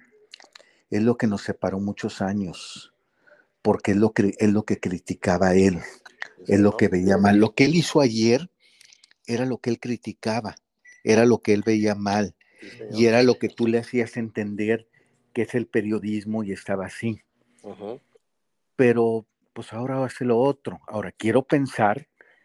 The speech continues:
Speaker 1: eso sí,
Speaker 2: Ujú.
Speaker 1: siempre lo dijo Tuca, siempre lo dijo, que él iba a ir a un programa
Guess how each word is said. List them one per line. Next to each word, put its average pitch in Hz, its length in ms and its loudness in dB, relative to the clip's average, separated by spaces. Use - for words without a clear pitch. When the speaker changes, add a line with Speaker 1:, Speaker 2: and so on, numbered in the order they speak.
Speaker 1:
eso 90 280 -10
sí, - 160 -6
Speaker 2:
Ujú. 95 100 -6
Speaker 1:
siempre 110 380 0
lo 107 120 4
dijo 101 300 -4
Tuca, 113 500 -4
siempre 104 540 -4
lo 104 140 4
dijo, 107 440 -2
que 117 120 0
él 107 120 0
iba 117 180 2
a 120 40 0
ir 110 340 0
a 104 140 -4
un 107 180 -2
programa 117 680 0